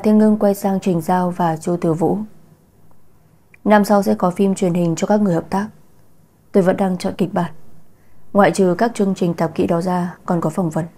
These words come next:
Chu Tử Vũ than thở. "Tôi lại phải hợp tác với Trình Giao." Lạc Thiên Ngưng nhìn anh ta. "Có vấn đề gì không?" "Hai người các người hợp tác nghịch chiến rất được đón nhận.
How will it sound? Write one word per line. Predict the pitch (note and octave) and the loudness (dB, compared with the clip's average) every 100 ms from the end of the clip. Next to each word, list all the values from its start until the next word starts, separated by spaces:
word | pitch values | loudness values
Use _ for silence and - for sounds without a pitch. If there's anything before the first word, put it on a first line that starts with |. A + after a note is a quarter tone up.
| - - - - - - - _ _ - | -20 -20 -20 -20 -20 -20 -20 _ _ 2
Chu | G#3 | 4
Tử | F#3+ F3+ | 6 2
Vũ | D#3+ E3+ | 2 0
than | F#3+ E3 | 0 -4
thở. | F#3 E3 D#3 - _ - _ _ _ _ - - - _ _ _ - - - | -2 -4 -6 -18 _ -20 _ _ _ _ -20 -20 -20 _ _ _ -20 -20 0
"Tôi | G3+ | 4
lại | G3 | 6
phải | E3+ F#3+ E3+ | 4 4 4
hợp | E3 F3 | 2 0
tác | A#3+ | 0
với | G3+ | 0
Trình | F#3+ F#3+ | 0 0
Giao." | F3+ F#3+ - - - - - - - - _ - | 0 -4 -8 -20 -20 -20 -20 -20 -20 -20 _ -2
Lạc | F#3+ F3+ | 2 2
Thiên | G3 G3 | 2 0
Ngưng | F#3+ F#3 | 2 2
nhìn | F3+ E3 | 0 0
anh | E3 | -2
ta. | F3+ F3 - - _ - - - - - - - - - - | -2 -4 -8 -20 _ -20 -20 -20 -20 -20 -20 -20 -20 -14 2
"Có | G3 | 4
vấn | F#3 | 4
đề | F#3+ F#3+ | 4 2
gì | E3+ | 0
không?" | F#3 F#3 - - - - - - _ _ _ _ _ _ - _ - | -4 -6 -10 -20 -20 -20 -20 -20 _ _ _ _ _ _ -20 _ -16
"Hai | - A3 | 2 4
người | G#3+ G3 F3+ | 6 4 4
các | F3+ A3+ | 2 2
người | G#3 F#3 F3+ | 2 4 4
hợp | F3+ E3+ | 2 2
tác | A3 A#3+ | 0 2
nghịch | F3+ | -2
chiến | - E3+ F3+ | 0 0 0
rất | A#3+ | 2
được | A3 | 0
đón | F3 E3+ | 0 0
nhận. | G#3 | -2